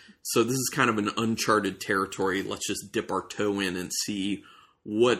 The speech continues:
i-, is it warm? Is it cold? How are we gonna feel about the water in this? So.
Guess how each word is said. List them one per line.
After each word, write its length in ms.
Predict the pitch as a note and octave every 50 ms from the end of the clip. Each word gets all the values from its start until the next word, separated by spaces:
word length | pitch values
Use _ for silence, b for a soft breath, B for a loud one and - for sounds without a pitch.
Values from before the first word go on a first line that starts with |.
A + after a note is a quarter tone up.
| -
i-, 20 | A2+
is 280 | A#2 A2 - A#2 A#2 A2+
it 200 | A2 F#2+ F#2+ A2
warm? 460 | A2 A2+ A#2+ B2+ C3+ C#3 C#3+ C#3 C3
Is 100 | A#2 -
it 140 | F#2+ - -
cold? 480 | - - - A#2+ A#2+ B2+ B2+ B2+ B2+ B2
How 120 | - A#2
are 80 | A#2+ B2
we 100 | A#2+ A#2+
gonna 160 | B2 A#2 A2+
feel 300 | - - - C3 A#2 F#2+
about 260 | D2 C#2 D2+ D2+ -
the 80 | - D2+
water 400 | D#2 F2 D2+ C#2 C2+ C2 B1+ C#2+
in 140 | B1 G#1 A1
this? 200 | - A#1 - - - - - - -
So. 340 | - - G#2 F2 - - -